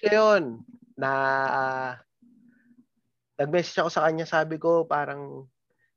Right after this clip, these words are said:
"Hindi mo ba naiisip na baka dapat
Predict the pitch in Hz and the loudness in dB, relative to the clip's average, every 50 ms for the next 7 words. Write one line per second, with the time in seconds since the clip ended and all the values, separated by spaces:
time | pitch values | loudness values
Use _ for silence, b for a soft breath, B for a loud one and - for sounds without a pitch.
0 | _ _ _ _ _ _ 160 165 175 185 190 180 165 185 185 185 180 175 175 170 | _ _ _ _ _ _ -8 -4 -2 0 0 2 2 2 2 4 4 4 6 6
1 | 170 160 165 165 165 165 160 160 151 135 - - 151 - - 143 139 135 131 131 | 6 6 4 4 2 0 -4 -8 -10 -10 -10 -10 -10 -6 -4 0 0 2 2 2
2 | 131 131 127 127 127 - _ - 131 139 147 143 143 131 131 - - 175 170 | 2 0 -2 -4 -8 -4 _ 0 2 2 2 2 2 0 0 0 -2 -4 -4